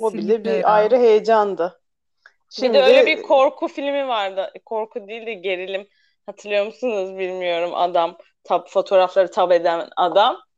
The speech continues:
Speaker 3: Oya gibi bir tip. Birer
Speaker 2: Genelde benim tipim seri katil tipi.
Speaker 3: <laughs> birer sette kendine yapıyordu bir aile için.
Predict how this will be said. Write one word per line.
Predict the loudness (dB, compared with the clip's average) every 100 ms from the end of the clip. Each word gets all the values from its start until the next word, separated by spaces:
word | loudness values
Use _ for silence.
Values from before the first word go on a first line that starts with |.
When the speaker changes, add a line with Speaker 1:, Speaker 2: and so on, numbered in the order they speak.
| -20 _
Speaker 3:
Oya | 4 4
gibi | 2 0 -6 -6
bir | -6
tip. | -6 -2 -2 -2 -18 _ -2 2 2 2 2
Birer | 4 6 6 4 0 -6
Speaker 2:
Genelde | -8 -2 -2 0 -4
benim | -6 -8
tipim | -6 -6
seri | -8 -16 -14
katil | -6 -6 -8 -16
tipi. | -18 -18 -20 -12
Speaker 3:
<laughs> | -6 -4 -2 0 2 2 0 -2 -6 -10 -12
birer | -4 0 4 6 4
sette | 0 -4 -2 -2 -6 -8
kendine | 0 2 2 -2 -2
yapıyordu | 2 0 -2 -6 -6 -6
bir | -2 2 2
aile | 2 -2 -6
için. | -8 -8 -8